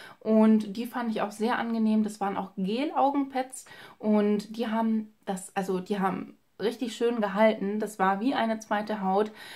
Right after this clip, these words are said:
sind nicht verrutscht, gar nichts und die waren richtig, richtig toll. Ähm, sind aber halt ein paar Euro teurer, als wenn man die jetzt von Isana oder von Balea sich holen würde. Von Douglas habe ich hier eine Lippenmaske verwendet. Ich muss ganz ehrlich sagen,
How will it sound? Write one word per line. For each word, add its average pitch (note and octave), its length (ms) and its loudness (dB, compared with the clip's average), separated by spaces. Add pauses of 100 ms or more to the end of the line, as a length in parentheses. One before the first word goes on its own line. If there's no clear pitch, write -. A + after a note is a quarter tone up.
(120)
sind A3 180 0
nicht C4 200 -2
verrutscht, A#3 500 -2
gar G3+ 200 6
nichts A#3+ 300 -4
und G3+ 200 -4
die - 120 -14
waren F#3 220 0
richtig, G#3+ 560 -6
richtig G#3+ 300 -6
toll. F#3 380 -2 (420)
Ähm, F#3+ 520 4 (140)
sind A3 200 0
aber G3 220 0
halt G3 200 0
ein G#3+ 80 -4
paar F#3 200 -2
Euro F#3 220 -2
teurer, F3 400 -4
als F3 240 -4
wenn F#3 100 -2
man F3 160 0
die F3+ 80 -8
jetzt - 480 -10
von B3 240 -2
Isana A3 720 2
oder G3+ 180 0
von G3 180 -2
Balea F3+ 340 2
sich E3+ 240 -10
holen E3+ 260 -4
würde. F3 360 -4 (2500)
Von G#3 480 2
Douglas C#4 500 2
habe A3+ 180 2
ich A3 100 -6
hier A#3 340 2
eine G3+ 380 4
Lippenmaske A3+ 880 2
verwendet. G#3 560 0
Ich - 120 -8
muss G#3+ 200 0
ganz G#3+ 220 0
ehrlich G3+ 300 0
sagen, F#3 400 0